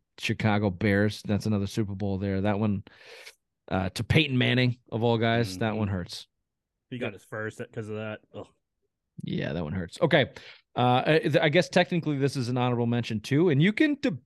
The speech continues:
Speaker 1: you can debate me on whether this one lands in the top five. And, and I'll give you, and I,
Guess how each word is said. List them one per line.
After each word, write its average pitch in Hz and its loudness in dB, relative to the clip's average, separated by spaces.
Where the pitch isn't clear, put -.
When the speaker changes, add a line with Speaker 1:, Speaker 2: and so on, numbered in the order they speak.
Speaker 1:
you 190 6
can 381 -2
debate 208 6
me 117 2
on 123 2
whether 127 4
this 135 0
one 127 2
lands 123 2
in 120 0
the 113 0
top 117 -2
five. 95 0
And, 120 2
and 123 4
I'll 139 6
give 139 4
you, 143 4
and 147 0
I, - -2